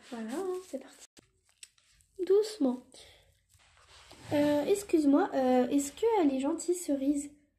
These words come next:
Oui, c'est la plus gentille jument du ranch, tu peux pas trouver plus gentille.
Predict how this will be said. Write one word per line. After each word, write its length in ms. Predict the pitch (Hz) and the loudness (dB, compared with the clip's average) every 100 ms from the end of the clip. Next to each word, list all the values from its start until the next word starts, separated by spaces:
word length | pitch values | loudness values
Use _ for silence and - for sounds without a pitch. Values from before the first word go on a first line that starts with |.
| _ _ _ _ - - - | _ _ _ _ -20 -10 4
Oui, 140 | 349 381 | 6 6
c'est 80 | |
la 60 | 285 | 4
plus 240 | 254 247 | 2 0
gentille 420 | 240 269 403 - 381 | 2 2 2 4 4
jument 280 | 359 311 | 4 2
du 140 | 285 285 | 0 -2
ranch, 380 | 269 359 - - | -2 -4 -6 -8
tu 120 | 262 | -6
peux 120 | 247 | -4
pas 160 | 240 359 | -2 -4
trouver 300 | - 370 370 | 0 0 2
plus 200 | 359 349 | 2 2
gentille. 460 | 349 - 277 - | 0 -4 -14 -14